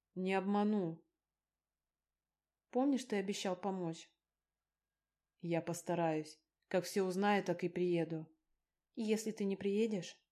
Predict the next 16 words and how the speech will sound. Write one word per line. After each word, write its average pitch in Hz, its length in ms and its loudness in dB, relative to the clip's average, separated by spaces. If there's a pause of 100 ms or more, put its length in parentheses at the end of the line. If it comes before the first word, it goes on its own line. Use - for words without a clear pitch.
(140)
я 190 200 -2
сама 202 340 -2
тебя 175 240 -4
найду. 165 440 -4 (400)
Можешь 226 440 -2
не 202 80 -2
сомневаться». 190 800 -4 (880)
«А 190 140 4
я 180 160 6
в 160 40 0
этом 165 260 0
и 170 40 0
не 170 80 0
сомневаюсь», 170 800 0 (400)
засмеялся 170 760 -2
идиот. 160 440 -4